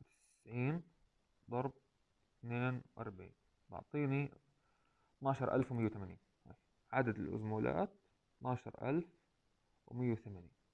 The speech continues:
هذا طبعًا عدد الأزمولات وان، الأماونت وان. وهي التوتال بادي ووتر الأول. هسه طبيعي في حال أنت قسمت هاد على هاد راح يطلع معي ميتين وتسعين. هذا الإشي متأكدين. تمام.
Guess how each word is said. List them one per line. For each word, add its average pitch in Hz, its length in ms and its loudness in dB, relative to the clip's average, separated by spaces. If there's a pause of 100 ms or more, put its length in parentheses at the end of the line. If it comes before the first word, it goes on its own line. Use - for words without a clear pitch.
(340)
هذا 135 120 0
طبعًا 127 260 0
عدد 135 140 8
الأزمولات 120 520 4
وان، 92 100 -10 (100)
الأماونت 127 640 -2
وان. 87 80 -20 (400)
وهي 139 140 0
التوتال 127 280 -2
بادي 117 200 0
ووتر 123 380 0
الأول. 87 300 -10 (480)
هسه - 160 -16
طبيعي 143 280 10
في 131 120 -4
حال 143 200 8
أنت 120 120 2
قسمت 127 480 -2
هاد 123 280 6 (680)
على 123 120 6
هاد 123 360 2 (440)
راح - 120 -8
يطلع 123 220 0
معي 120 220 2
ميتين 117 640 2
وتسعين. - 420 -20 (320)
هذا 123 160 -2
الإشي 120 280 -2
متأكدين. 104 400 -12 (680)
تمام. 113 200 -6